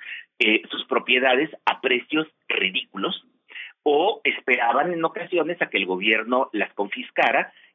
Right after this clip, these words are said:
y luego al, alguien, al, eh, vinculado casi siempre con el grupo en el poder, eh, se quedaba con estas, se quedaba con estas propiedades. No es algo tan diferente,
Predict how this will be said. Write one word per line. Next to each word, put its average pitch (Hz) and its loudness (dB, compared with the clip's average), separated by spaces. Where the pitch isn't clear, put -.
y 190 -2
luego 190 2
al, 113 2
alguien, 123 0
al, 95 -2
eh, 90 -6
vinculado 101 0
casi 107 -2
siempre 104 0
con 87 -4
el 85 -8
grupo 98 -4
en 120 -2
el 127 -2
poder, 123 0
eh, 95 2
se 110 -4
quedaba 95 0
con 82 -6
estas, 80 -4
se 90 -12
quedaba 90 -2
con 80 -6
estas - -10
propiedades. 78 -2
No 196 2
es 226 -2
algo 185 -2
tan 104 -4
diferente, 101 -2